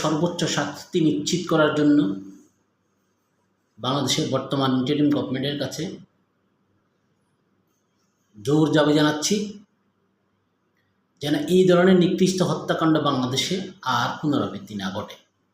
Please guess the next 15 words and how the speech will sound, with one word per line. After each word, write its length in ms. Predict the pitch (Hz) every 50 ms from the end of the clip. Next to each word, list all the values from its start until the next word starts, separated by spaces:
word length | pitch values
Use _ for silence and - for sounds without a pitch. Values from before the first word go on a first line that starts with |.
| _ _ _ _ _ _ _ _ _ _ _ _ _ _ _ _ _ _ _ _ _ _ _ _ _ _ _ _ _ _ _ _ _ _ _
এই 140 | 160 202 220 208
হত্যাকাণ্ডটি 760 | 208 - - - 226 220 220 226 226 220 220 220 - 220 202 190 190 190 190 190 190 - - - _ _ _ _ _ _ _ _ _ _ _ _ _ _ _ _ _ _ _ -
বাংলাদেশের 520 | 139 160 180 170 180 170 - 202 196 185 190 -
সামাজিক 440 | - - - 151 147 165 170 185 202 185
যোগাযোগ 360 | 170 175 170 175 151 160 156 147
মাধ্যমে 400 | 147 147 147 147 165 175 175 156 127 - - 123 117 - -
যেইভাবে 440 | 160 165 165 160 151 165 170 196 196 196 - - - - _ _ _ _ 143
এসেছে, 320 | 131 - 160 131 - - - - - - _ _ _ _ _ _ _ _ -
আমি 200 | - 170 196 202 202 202 - - - _ _ _ _ _ _
তাই 140 | 160 170 180
নিয়ে 220 | 190 202 233 262 262 -
একটু 120 | - - 170
আলোচনা 300 | 147 135 123 - 123 117
করতে 220 | - 110 101 - 101 -
চাচ্ছি। 260 | 101 - - - -